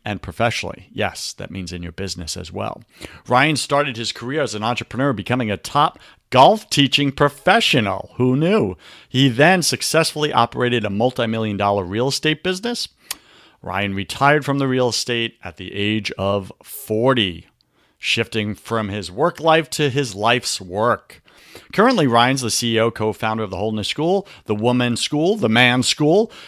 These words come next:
Uh, since twenty nineteen, their programs have exploded to over forty countries. Ryan and January Donovan, his wife, along with their incredible team,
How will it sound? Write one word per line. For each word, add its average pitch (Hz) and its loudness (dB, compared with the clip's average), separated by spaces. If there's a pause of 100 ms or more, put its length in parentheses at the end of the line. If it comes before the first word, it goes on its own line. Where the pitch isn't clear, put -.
(120)
Uh, 104 2
since - 0
twenty 170 0
nineteen, 139 2
their 139 4
programs 165 0
have 160 2
exploded 156 2
to - 0
over 151 0
forty 202 -2
countries. - -4 (640)
Ryan 131 2
and 104 0
January 101 0
Donovan, 95 -2
his 104 -6
wife, 131 2
along 127 -2
with 180 -4
their 160 0
incredible 180 0
team, 120 -2